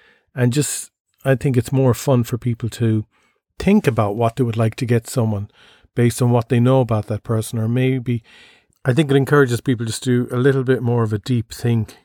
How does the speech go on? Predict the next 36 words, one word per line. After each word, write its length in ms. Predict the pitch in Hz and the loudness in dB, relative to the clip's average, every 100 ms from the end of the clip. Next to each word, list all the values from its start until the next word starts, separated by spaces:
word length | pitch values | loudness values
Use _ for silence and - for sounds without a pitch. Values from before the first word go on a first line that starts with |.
| _ _ | _ _
on 200 | 120 120 | 2 4
what 140 | 120 117 | 2 2
would 140 | 113 | 0
be 380 | 120 117 107 - _ - | 2 2 2 -4 _ -2
a 80 | 120 | 0
really 340 | 117 117 110 | 2 2 2
good 220 | 104 104 | 0 -2
gift 440 | - 107 - - - _ _ | 0 0 -2 -14 -20 _ _
for 220 | - 131 | -8 -4
their 140 | 110 104 | -2 -2
Secret 380 | - 113 120 - | -4 -8 -8 -6
Santa. 420 | 110 104 101 98 _ _ _ _ _ _ _ _ _ _ _ _ | -6 -6 -10 -14 _ _ _ _ _ _ _ _ _ _ _ _
A 60 | 117 | -2
mom 300 | 120 160 175 | 2 2 2
texted 380 | 151 139 - 120 | 0 0 0 0
me 120 | 110 | 0
today 540 | - 110 104 101 101 | -2 -2 -2 -2 -4
and 180 | - 104 | -4 -6
she 120 | - | -6
said, 380 | 117 120 107 104 - _ _ _ _ _ _ _ _ _ _ _ _ | -6 -4 -4 -6 -12 _ _ _ _ _ _ _ _ _ _ _ _
"Will 80 | 113 | 0
you 120 | 107 | 0
do 220 | 98 120 | 2 2
up 140 | 131 120 | 2 2
your 80 | |
list 260 | 110 107 - | 2 2 -2
for 100 | - | -4
your 120 | 107 | -4
Secret 360 | - 113 - - | -4 -8 -8 -6
Santa 320 | 104 98 - | -6 -6 -8
and 100 | 101 | -8
tell 200 | - 101 | -6 -6
them 140 | 98 | -6
what 180 | 95 - | -8 -8
you 80 | 92 | -8
want?" 300 | 87 87 | -8 -10